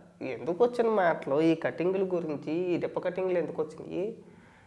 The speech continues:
పని చేయాలా, పని చేయాలని మాట్లాడుతున్నారు కదా, ఏం పని చేయాలి చెప్పు? పోనీ మీరేం చేస్తున్నారు చెప్పండి? నువ్వు ఒక ఎమ్మెల్యేవు కదా, ఎన్నిసార్లు అసెంబ్లీకి వెళ్ళావు? నీ బాధ్యత కదా అసెంబ్లీకి వెళ్ళడం, ఎందుకు వెళ్ళట్లేదు? నువ్వేం చేస్తున్నావు?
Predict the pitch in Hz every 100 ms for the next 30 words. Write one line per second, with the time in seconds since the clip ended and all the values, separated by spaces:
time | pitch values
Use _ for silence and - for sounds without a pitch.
0 | _ _ - 143 180 190 190 185 175 156
1 | 170 190 185 180 180 175 180 180 180 151
2 | 160 170 180 185 175 156 143 143 - -
3 | 254 - - - 180 180 190 208 202 196
4 | 196 185 160 - - - - - - 165
5 | 165 151 180 190 180 151 190 247 - -
6 | - 156 170 180 175 175 170 165 170 196
7 | 311 311 - - _ _ - 160 147 147
8 | 170 175 180 180 170 175 175 175 175 208
9 | - - - 147 165 175 175 175 185 202
10 | 165 170 185 185 185 - 294 311